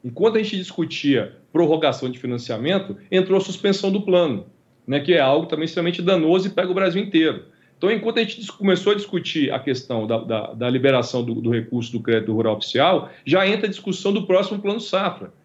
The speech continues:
que tá difícil de, de você buscar esse volume necessário. Então, o que a gente tem visto é que são problemas em cima de problemas,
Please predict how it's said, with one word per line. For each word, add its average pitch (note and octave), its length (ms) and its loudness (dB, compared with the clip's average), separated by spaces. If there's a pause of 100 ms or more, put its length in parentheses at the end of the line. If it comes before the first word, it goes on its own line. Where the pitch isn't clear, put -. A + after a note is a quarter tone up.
(120)
que - 80 -12
tá E3+ 100 4
difícil F#3 540 -2
de, F#3 200 0
de C3+ 80 -4
você E3+ 240 -2
buscar E3 440 0
esse E3+ 160 -6
volume E3+ 260 0
necessário. D3 600 -2 (360)
Então, G3 340 2
o D#3 180 -4
que G3 100 0
a - 20 6
gente G3+ 160 4
tem D3 220 0
visto G3 340 -4
é D3 60 0
que - 240 -16
são - 180 -4
problemas G3 640 2
em G#3 40 -4
cima D3+ 280 -4
de C3+ 120 -4
problemas, C#3 580 -2